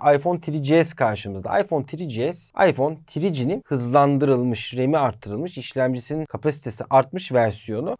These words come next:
iPhone three G S ile ayrıca sesli komut özelliklerini de ilk defa kullanmaya başlamıştık. iPhone three G S yirmi nokta yedi milyon adet satarak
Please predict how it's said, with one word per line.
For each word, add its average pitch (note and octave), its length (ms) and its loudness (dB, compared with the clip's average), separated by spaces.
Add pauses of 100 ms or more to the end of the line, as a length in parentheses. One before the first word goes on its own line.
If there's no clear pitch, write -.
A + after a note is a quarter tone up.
(140)
iPhone G#3 220 4
three G#3 220 -4
G F3+ 220 2
S - 200 -12
ile G#3 220 4
ayrıca F3+ 360 4
sesli E3+ 460 -6
komut F3 420 -2
özelliklerini C#3+ 840 2
de A#2 80 2
ilk - 240 -10
defa B2+ 240 2
kullanmaya A#2+ 640 2
başlamıştık. - 760 -4 (160)
iPhone F#3+ 240 0
three F#3+ 240 -4
G F3+ 220 4
S C3 200 -10
yirmi F3 260 4
nokta G3 260 0
yedi D#3+ 240 2
milyon E3 260 4
adet C3 260 0
satarak E3 380 -4